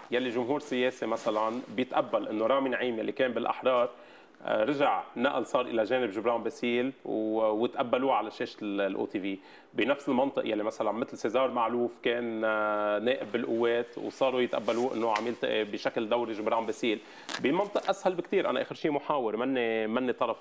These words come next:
آه، سياسي. فالامور سهله، كل واحد حر بموقفه، وانا علي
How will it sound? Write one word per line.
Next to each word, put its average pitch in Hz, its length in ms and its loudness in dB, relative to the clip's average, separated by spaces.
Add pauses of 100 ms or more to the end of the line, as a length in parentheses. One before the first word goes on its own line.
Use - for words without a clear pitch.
(140)
آه، 101 300 2
سياسي. 110 460 0 (460)
فالامور 110 1500 2
سهله، 220 460 -2
كل 202 100 2
واحد 196 240 2
حر 165 200 0
بموقفه، 131 440 2
وانا 170 200 2
علي 156 380 2